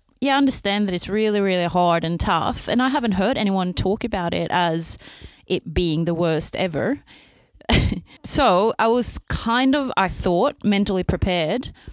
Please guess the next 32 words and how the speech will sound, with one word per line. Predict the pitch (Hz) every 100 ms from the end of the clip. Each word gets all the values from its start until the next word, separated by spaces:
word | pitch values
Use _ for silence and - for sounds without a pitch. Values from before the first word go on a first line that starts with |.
| - _ -
and | - 202
I | 196
thought, | 214 220
"Yeah, | 320 320 311 285 - _
I | 285 294
used | 269 -
to |
be | 190
an | 185
athlete, | 220 - 214 208 208 -
I'm | 196
tough, | - 196 190 190 - - - - - -
I'll, | - 208 -
I'll, | 220 208 -
I | 220
think | 214 175
this | 160 -
will | 165
be | 156 165
all |
right." | 185 175 175 220 - - _ -
So | -
yeah, | 277 285 208
the |
first | 202 - 240 233 233 - - - -
fourteen | - 226 247 - 208
hours | 185 165 190 240
was | 202 185 - -
okay. | 196 180 - 196 160 190 359 - -
Definitely | 208 202 196 - 180 175 175 175 180 190
the |
th-, | 190